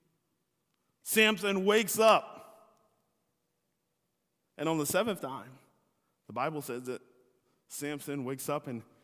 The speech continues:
he shakes himself. And he knew not that the power of God had departed from him. Finally, God said, "If that's the decision you're going to make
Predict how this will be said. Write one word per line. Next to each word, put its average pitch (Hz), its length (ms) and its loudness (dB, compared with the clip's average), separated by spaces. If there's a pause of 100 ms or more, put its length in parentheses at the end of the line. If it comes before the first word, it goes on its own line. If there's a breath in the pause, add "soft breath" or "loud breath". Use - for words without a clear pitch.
he 147 120 -12
shakes 139 320 -8
himself. 139 580 -14 (1500)
And 104 100 -8
he 123 220 -6 (120)
knew 143 160 -4
not 143 240 -6
that 117 100 -12
the 113 60 -10
power 127 260 -8
of 113 100 -12
God 127 220 -6
had 117 80 -12
departed 123 400 -10
from 85 180 -18
him. 80 140 -20 (2250)
Finally, 185 380 2
God 170 300 4
said, 147 220 0 (240 loud breath)
"If 160 240 0
that's 226 360 8
the 247 100 0
decision 247 440 2
you're 233 120 4
going 208 280 6
to 180 100 2
make 214 520 2